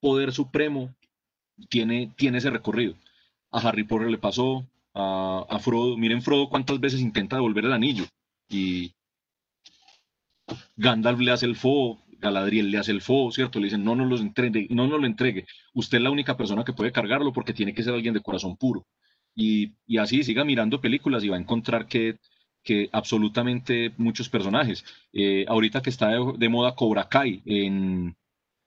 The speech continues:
en la historia de, de, de Karate Kid, exactamente lo mismo, ¿cierto? También, en casi todas las historias donde hay un personaje heroico, vamos a encontrar el recorrido del camino del héroe.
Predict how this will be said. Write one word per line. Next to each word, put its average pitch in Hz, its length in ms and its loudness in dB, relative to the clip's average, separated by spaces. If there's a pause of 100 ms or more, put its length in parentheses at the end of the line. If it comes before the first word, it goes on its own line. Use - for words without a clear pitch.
(420)
en 107 120 2
la 104 80 2
historia 104 400 0
de, 95 440 2 (420)
de, 92 520 0
de 107 120 -6
Karate 98 360 0
Kid, 156 220 0 (140)
exactamente 107 600 -2
lo 95 100 -2
mismo, 110 300 -2 (140)
¿cierto? 98 340 -6 (600)
También, 101 400 -2 (100)
en 92 240 -4
casi 123 360 -4 (160)
todas 151 180 4
las 120 140 -2
historias 117 340 0
donde 120 180 2
hay 110 60 4
un 123 100 -2
personaje 113 440 0
heroico, 135 420 0 (260)
vamos 110 200 2
a - 20 0
encontrar 101 380 -2
el 110 380 0
recorrido 95 360 -2
del 104 100 -2
camino 92 260 -2
del 95 100 0
héroe. 87 180 -6